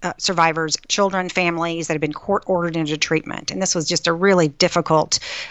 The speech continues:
uh, job in some ways because I just saw some horrendous, uh, cases. But one of the things I did see is, especially when we're talking about children, is that the way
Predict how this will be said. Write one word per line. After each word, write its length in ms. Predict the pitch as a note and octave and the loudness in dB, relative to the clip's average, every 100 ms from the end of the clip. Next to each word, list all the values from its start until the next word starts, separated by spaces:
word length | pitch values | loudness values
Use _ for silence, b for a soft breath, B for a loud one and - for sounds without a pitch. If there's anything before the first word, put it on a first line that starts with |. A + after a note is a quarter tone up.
| B - | B -2
uh, 120 | - G3+ | -2 0
job 320 | F3+ G#3+ A#3+ | 6 6 6
in 80 | F#3 | 4
some 180 | - E3+ | 0 2
ways 220 | D#3 D#3+ | 0 0
because 180 | F3 E3 | -2 -2
I 80 | D#3+ | -2
just 240 | E3+ - | 0 0
saw 140 | F3+ | 0
some 200 | E3+ E3+ | 0 -4
horrendous, 640 | D#3 E3+ E3+ E3+ E3 - - - - | -8 -6 -4 -4 -4 -6 -10 -14 -12
uh, 140 | D#3+ - | -12 -12
cases. 380 | - G3 F#3+ F3 | -4 0 0 0
But 140 | F#3+ F#3+ | 0 2
one 140 | A#3+ | 4
of 120 | B3+ | 2
the 40 | - | 0
things 160 | F#3 | -2
I 120 | E3 | -2
did 240 | D#3 F#3 D#3+ | -2 -4 -2
see 360 | - E3 D3+ - B B B B | 0 2 0 -2 B B B B
is, 240 | G3+ G3 - | 0 0 -2
especially 420 | - - D#4 A3 | 0 4 4 4
when 160 | F3+ F3 | 0 -2
we're 120 | E3+ | -2
talking 280 | E3 E3+ E3+ | 0 0 0
about 200 | D#3 - | -2 0
children, 580 | - D4+ C4 E3 C3+ C#3 B B B - | 0 2 0 -2 -2 -6 B B B -4
is 220 | A3+ - | -2 0
that 320 | A3 G#3+ F#3 | 2 2 0
the 80 | G3+ | -6
way 600 | G3 F#3+ A3 D4 E4+ E4 | -4 0 2 4 2 0